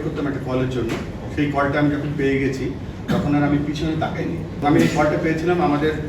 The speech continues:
সম্মানিত, আহ, স্পোর্টস উপদেষ্টার কাছ থেকে এবং আম-, I was honored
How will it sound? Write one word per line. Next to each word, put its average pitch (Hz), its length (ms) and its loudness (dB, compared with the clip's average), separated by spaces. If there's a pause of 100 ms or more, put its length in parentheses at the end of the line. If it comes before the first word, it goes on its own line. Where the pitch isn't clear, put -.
(480)
সম্মানিত, 131 480 0 (380)
আহ, 117 220 0 (240)
স্পোর্টস 151 320 -2
উপদেষ্টার 127 460 -2
কাছ - 220 -6
থেকে - 180 -6 (560)
এবং - 140 -2
আম-, 143 180 2
I 143 40 0
was 147 300 2
honored 165 240 4